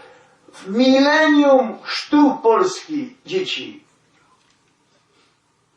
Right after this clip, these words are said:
Co to znaczy? Że nasi i biskupi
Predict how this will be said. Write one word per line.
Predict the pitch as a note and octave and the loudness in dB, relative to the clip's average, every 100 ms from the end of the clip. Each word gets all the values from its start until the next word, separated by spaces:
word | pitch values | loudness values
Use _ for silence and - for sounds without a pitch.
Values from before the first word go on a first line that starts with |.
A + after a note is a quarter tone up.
| _ _ _ | _ _ _
Co | G#3+ | -8
to | F#4+ | -4
znaczy? | E3+ - F#3+ A#3 - _ _ _ _ _ _ _ _ _ _ _ _ _ _ _ _ | -2 -4 -6 -10 -14 _ _ _ _ _ _ _ _ _ _ _ _ _ _ _ _
Że | - E3+ | -4 -2
nasi | G3 F#3+ F3 - - _ _ _ _ _ _ - | -2 -4 -8 -10 -16 _ _ _ _ _ _ -12
i | A#3+ D#3+ B2+ _ _ _ _ _ | -8 -6 -8 _ _ _ _ _
biskupi | B2+ F3 - G3+ F3+ E3 B2 | -18 -16 -12 -10 -6 -6 -8